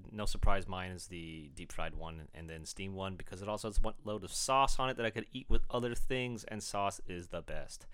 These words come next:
Um, <laughs> of course, it's me. Uh, but s-, to a couple more, um, you know, personal, maybe some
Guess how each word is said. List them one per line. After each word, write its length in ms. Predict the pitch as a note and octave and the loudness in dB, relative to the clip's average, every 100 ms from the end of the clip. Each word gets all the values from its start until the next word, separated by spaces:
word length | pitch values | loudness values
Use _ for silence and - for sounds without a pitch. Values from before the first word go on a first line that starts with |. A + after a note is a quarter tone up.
| - - - - - - - | -16 -20 -20 -20 -20 -14 -2
Um, 640 | F#2 F#2+ F2+ E2+ D#2+ E2+ - - - - - - | 2 4 4 0 -4 -10 -12 -16 -18 -20 -14 -4
<laughs> 880 | B2+ - - - - - - - - | 0 0 -2 -10 -16 -10 -8 -8 -4
of 80 | - | 2
course, 240 | G#2 - | 4 2
it's 120 | F2 | -4
me. 200 | E2+ D#2 - - - - - - - | -8 -10 -14 -18 -18 -20 -18 -8 0
Uh, 100 | C#3+ | 0
but 140 | C3+ | 0
s-, 120 | - - | -2 -2
to 260 | - C#3+ C3 | 4 6 6
a 60 | |
couple 420 | A#2+ G3+ G3+ G3+ F3 | 2 2 6 6 4
more, 420 | D3+ C#3 C3 B2 - - - - - | 0 2 2 0 -6 -20 -20 -20 -12
um, 760 | F#2+ G2 F#2+ F2+ E2+ D#2+ D2+ D2 - - - - - | -4 -2 0 -2 -4 -8 -12 -14 -16 -18 -20 -20 -12
you 80 | A#2+ | -4
know, 100 | A2 | -2
personal, 560 | G2 C#3+ C3+ - A#2+ A#2 | 0 -2 -2 -2 0 0
maybe 260 | A#2 A2 | 0 -2
some 240 | G2 - | 0 -2